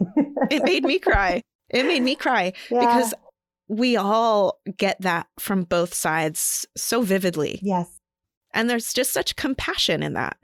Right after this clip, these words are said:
Speaker 1: Yes, thank you. And it's, it's what I love about what you're doing as well, is we all just want to feel seen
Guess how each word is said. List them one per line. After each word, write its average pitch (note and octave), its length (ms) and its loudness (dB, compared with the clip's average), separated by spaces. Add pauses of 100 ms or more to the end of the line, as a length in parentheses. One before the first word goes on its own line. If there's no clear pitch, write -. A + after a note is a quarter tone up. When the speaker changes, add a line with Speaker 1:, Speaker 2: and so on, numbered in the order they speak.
(400)
Speaker 1:
Yes, A3 420 -2
thank C4 320 0
you. F3+ 320 4
And B3 160 2
it's, C#4 220 0
it's C4 180 0
what D#4 140 2
I C#4 100 4
love G#3+ 200 2
about F3+ 260 0
what G3 160 2
you're F#3+ 100 0
doing F#3 400 0
as E3 140 -8
well, G#3+ 240 2
is E3+ 280 0 (340)
we C4 200 0
all D#4+ 160 4
just C#4 220 -4
want A3 160 0
to F3 160 -6
feel E3+ 200 0
seen A3+ 580 -2